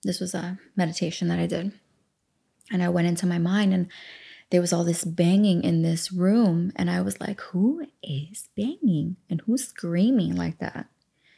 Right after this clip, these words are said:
And I opened the door and I'm like, "What? What is, what's happening?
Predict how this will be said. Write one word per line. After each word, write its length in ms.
And 160
I 60
opened 280
the 80
door 540
and 120
I'm 80
like, 300
"What? 580
What 220
is, 160
what's 280
happening? 580